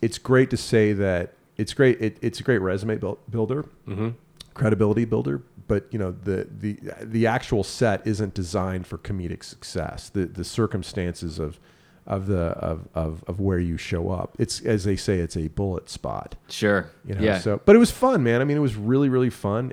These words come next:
Speaker 1: I've never, you know, I have never performed in front of seven thousand people before.
Speaker 2: Yeah.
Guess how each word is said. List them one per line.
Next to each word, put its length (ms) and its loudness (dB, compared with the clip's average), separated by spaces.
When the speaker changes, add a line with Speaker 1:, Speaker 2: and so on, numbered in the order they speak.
Speaker 1:
I've 140 -2
never, 220 0
you 60 -6
know, 120 0
I 220 -4
have 140 -2
never 260 0
performed 520 -4
in 80 -2
front 220 -4
of 140 -6
seven 480 -8
thousand 480 -4
people 280 -8
before. 440 -6
Speaker 2:
Yeah. 240 -4